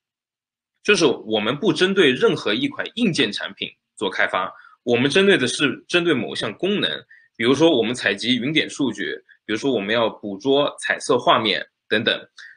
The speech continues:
那么我们在软件和代码上的设计都是将硬件的通用性进行了最大化，这样就可以节省用户很多 setup 的时间。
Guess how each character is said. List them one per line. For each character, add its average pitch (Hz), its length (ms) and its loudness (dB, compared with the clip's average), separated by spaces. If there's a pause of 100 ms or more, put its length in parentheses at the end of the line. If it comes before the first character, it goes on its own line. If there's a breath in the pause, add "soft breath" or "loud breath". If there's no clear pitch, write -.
那 175 80 0
么 165 400 2
我 113 100 2
们 107 80 -2
在 175 160 4
软 117 400 0
件 175 300 2
和 135 120 0
代 180 220 2
码 87 160 -4
上 123 160 -4
的 98 80 -4
设 104 240 -2
计 78 260 -8 (140)
都 175 220 2
是 151 200 -2
将 123 320 -2 (100)
硬 151 220 -2
件 - 160 -2
的 87 140 -8
通 185 260 -6
用 156 160 0
性 98 320 -6 (360)
进 147 180 -2
行 101 180 -8
了 85 200 -6
最 160 160 4
大 82 180 -4
化， - 160 -10 (1120)
这 185 100 2
样 151 80 2
就 147 100 4
可 151 140 2
以 135 60 4
节 110 180 2
省 104 260 0
用 156 200 0
户 123 180 -6
很 - 220 -10
多 113 160 -4
setup 135 400 -2
的 160 100 -8
时 - 180 -14
间。 143 320 0